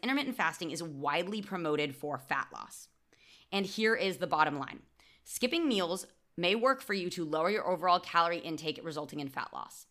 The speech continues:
However, it is no more effective than caloric restriction for fat loss when compared calorie for calorie.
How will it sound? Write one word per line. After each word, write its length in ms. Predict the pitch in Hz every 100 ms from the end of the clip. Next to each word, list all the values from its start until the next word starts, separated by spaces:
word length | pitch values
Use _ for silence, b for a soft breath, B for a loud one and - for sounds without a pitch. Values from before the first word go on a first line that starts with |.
| -
However, 720 | - 196 240 311 170 - 269 - _ B B B
it 160 | 214 262
is 200 | 294 220
no 540 | 190 190 190 233 277 -
more 280 | 190 196 -
effective 640 | - 175 165 143 113 135
than 160 | 151 156
caloric 460 | 160 151 160 202
restriction 440 | 233 - 151 151 143
for 140 | 151
fat 200 | 139 151
loss 200 | 147 147
when 220 | - 151 156
compared 440 | - 190 143 143
calorie 300 | 131 131 127
for 120 | 143
calorie. 460 | - 143 127 90